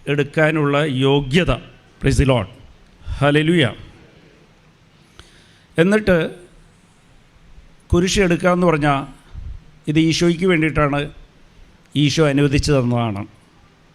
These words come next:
അതിനെ അങ്ങനെയാണ് കുരിശ് എടുക്കുക. നിന്നെ അവഗണിക്കുക എന്ന് പറഞ്ഞാൽ നീ വചനം പാലിക്കുമ്പോൾ നീ അതിനെക്കുറിച്ച്, നിന്നെക്കുറിച്ച് ഓർക്കണ്ട. എന്നോടിങ്ങനെ ചെയ്ത്,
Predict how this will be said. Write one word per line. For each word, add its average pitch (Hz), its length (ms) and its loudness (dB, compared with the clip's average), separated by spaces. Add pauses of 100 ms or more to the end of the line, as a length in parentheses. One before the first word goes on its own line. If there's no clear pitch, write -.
(800)
അതിനെ 175 600 0 (420)
അങ്ങനെയാണ് 165 560 2
കുരിശ് 151 300 -2
എടുക്കുക. 143 460 -2 (2000)
നിന്നെ 147 240 -2
അവഗണിക്കുക 180 460 2
എന്ന് 196 140 2
പറഞ്ഞാൽ 185 240 0
നീ 185 480 0 (200)
വചനം 170 360 2
പാലിക്കുമ്പോൾ 170 720 0 (580)
നീ 175 180 4
അതിനെക്കുറിച്ച്, 190 640 2
നിന്നെക്കുറിച്ച് 175 520 2
ഓർക്കണ്ട. 156 480 0 (1040)
എന്നോടിങ്ങനെ 165 500 2
ചെയ്ത്, 143 400 0